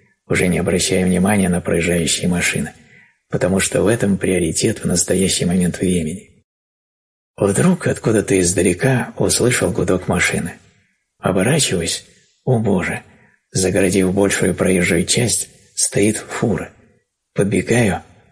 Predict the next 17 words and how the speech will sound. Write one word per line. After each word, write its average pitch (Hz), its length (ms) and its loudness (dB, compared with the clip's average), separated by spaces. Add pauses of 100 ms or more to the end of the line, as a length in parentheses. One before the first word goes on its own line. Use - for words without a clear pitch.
«Возьмешь?» 104 580 2 (640)
«Залазь». 110 640 -2 (960)
Увидев 98 420 2
мое 95 240 2
отчаянное 90 500 0
безысходное 87 640 0
положение, 90 680 0 (480)
он 95 160 0
остановился 92 680 0
сам. - 300 -2 (1000)
И - 120 2
это 95 180 2
был 92 200 2
теплый, 95 560 0
комфортный, 90 960 -2
новый 107 500 0 (300)
Мерседес. - 760 0